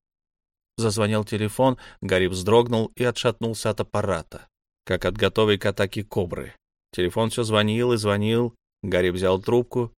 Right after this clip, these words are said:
чуть ли не застонал от облегчения, услышав голос Луизы. Он так крепко зажмурился, что глаза еще долго отказывались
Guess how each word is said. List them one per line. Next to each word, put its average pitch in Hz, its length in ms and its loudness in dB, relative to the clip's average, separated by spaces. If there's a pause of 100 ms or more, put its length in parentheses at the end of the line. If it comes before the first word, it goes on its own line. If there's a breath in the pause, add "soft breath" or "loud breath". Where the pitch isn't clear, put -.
(200)
чуть 135 260 -4
ли 120 280 -2
не 123 180 0
застонал 117 640 2
от 113 140 2
облегчения, 104 640 -2
услышав 92 440 -4
голос 90 360 0
Луизы. 87 460 -8 (840)
Он 90 200 -2
так - 280 -2
крепко 135 460 -2
зажмурился, 104 840 0
что - 240 -2
глаза 123 340 2
еще 135 360 0
долго 143 440 2
отказывались 131 720 -2